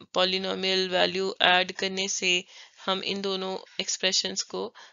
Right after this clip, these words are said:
रिलेट कर सकते हैं। अ, लेकिन ऐसा होगा नहीं, क्योंकि ये दोनों polynomially स्म-, एक दूसरे से कंपेयर नहीं हो रहे। यानी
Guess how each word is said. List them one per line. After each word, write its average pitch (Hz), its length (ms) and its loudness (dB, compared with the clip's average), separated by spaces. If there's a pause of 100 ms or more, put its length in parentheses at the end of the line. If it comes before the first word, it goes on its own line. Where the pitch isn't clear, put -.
(240)
रिलेट 190 420 2
कर 185 200 0
सकते - 420 -4
हैं। 180 380 -4 (520)
अ, 190 180 -2
लेकिन 214 640 -6
ऐसा 220 360 -4
होगा 208 460 -4
नहीं, 196 380 -4
क्योंकि 202 240 -6
ये 208 200 -4
दोनों 202 360 -4
polynomially 196 920 0 (340)
स्म-, - 320 -2
एक 202 220 -2
दूसरे 202 360 0
से 208 280 2
कंपेयर 190 460 2
नहीं 196 160 0
हो 185 120 0
रहे। 185 140 4
यानी 185 320 0